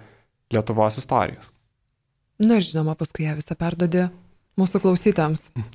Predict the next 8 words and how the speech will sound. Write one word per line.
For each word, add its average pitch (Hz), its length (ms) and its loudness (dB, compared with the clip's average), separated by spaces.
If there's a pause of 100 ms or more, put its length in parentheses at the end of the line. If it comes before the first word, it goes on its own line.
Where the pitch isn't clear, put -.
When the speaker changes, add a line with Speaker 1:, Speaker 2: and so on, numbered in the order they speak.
Speaker 2:
nes 170 200 2
mes 170 160 2
visus 220 280 0
metus 214 300 2 (140)
važinėjam 156 560 0
pas, 147 160 -2 (480)
pas 175 160 2
moksleivius, 170 560 4